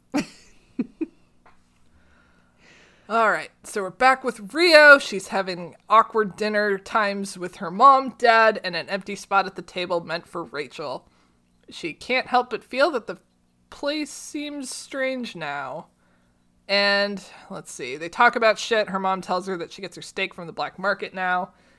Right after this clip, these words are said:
Speaker 2: and Rio assures them she's getting fed very well in the army, probably better than the civilians. And finally, they get around to the big question, which is where she got assigned. And she's like,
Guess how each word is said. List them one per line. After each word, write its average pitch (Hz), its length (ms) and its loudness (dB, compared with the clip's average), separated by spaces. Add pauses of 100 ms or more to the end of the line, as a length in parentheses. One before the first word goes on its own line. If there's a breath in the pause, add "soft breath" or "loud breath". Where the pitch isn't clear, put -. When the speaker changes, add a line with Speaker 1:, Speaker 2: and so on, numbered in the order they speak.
(160 soft breath)
Speaker 2:
and 151 240 -8
Rio 180 240 0
assures 180 360 -4
them 175 180 -8
she's 170 220 -12
getting 156 200 -8
fed 220 320 -2
very 214 220 0
well 196 240 2
in 185 80 -2
the 180 120 -12
army, 170 340 -6
probably 233 420 0
better 160 260 -2
than 151 200 -12
the 143 80 -14
civilians. 160 680 -6 (420 soft breath)
And 170 160 -12
finally, 254 440 8
they 185 160 -2
get 196 160 0
around 180 320 2
to - 100 -18
the 175 100 -8
big 175 260 -8
question, 170 580 -6
which 160 200 -8
is 165 240 -8 (140)
where 175 420 -6
she 175 200 -8
got 156 180 -2
assigned. - 680 -16
And 156 160 -14
she's - 280 -14
like, 147 260 -8